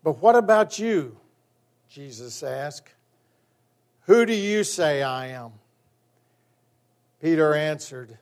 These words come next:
'You are the Messiah.' Jesus warned them not to tell anyone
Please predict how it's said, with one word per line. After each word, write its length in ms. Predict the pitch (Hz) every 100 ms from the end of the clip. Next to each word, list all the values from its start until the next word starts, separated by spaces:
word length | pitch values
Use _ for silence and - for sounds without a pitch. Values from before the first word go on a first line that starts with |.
| _ _ _ _ _ _ _ _ _ 131
'You 300 | 160 165 135
are 340 | 123 120 120 _ _ _ 127
the 100 | 139
Messiah.' 640 | 143 - 143 104 101 107 _ _ _ _ _ _ _ _ _ _ _ _ _ _
Jesus 500 | 143 143 123 123 -
warned 380 | 139 139 135 127
them 220 | 127 127
not 240 | 143 139
to 80 | 143
tell 360 | 123 151 135 139
anyone 680 | 151 151 156 151 151 143